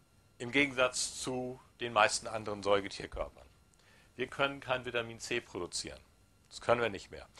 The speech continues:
Man nimmt heute in der Wissenschaft an, äh, dass diese Fähigkeit, aus Blutzucker selber Vitamin C zu machen, vor etwa fünfundzwanzig Millionen Jahren verloren gegangen sein soll. Und,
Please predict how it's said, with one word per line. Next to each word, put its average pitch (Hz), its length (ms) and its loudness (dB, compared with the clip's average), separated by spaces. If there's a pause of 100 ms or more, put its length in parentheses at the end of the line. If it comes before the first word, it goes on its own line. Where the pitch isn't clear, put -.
(240)
Man 117 100 -2
nimmt 165 180 0
heute 151 200 8
in 139 60 2
der 135 140 0
Wissenschaft - 480 -2
an, 131 260 -2 (680)
äh, 123 140 2 (160)
dass - 360 2
diese 147 200 -4
Fähigkeit, 135 760 4 (200)
aus 107 200 2
Blutzucker 135 720 2 (920)
selber 170 360 8
Vitamin 160 380 -2
C 127 220 -2
zu - 140 -10
machen, 95 340 -6 (800)
vor 143 160 8
etwa 131 160 8
fünfundzwanzig 160 520 2
Millionen 135 300 0
Jahren 117 260 8
verloren 120 320 4
gegangen 95 300 -6
sein 80 240 -8
soll. 76 220 -12 (2000)
Und, 104 440 2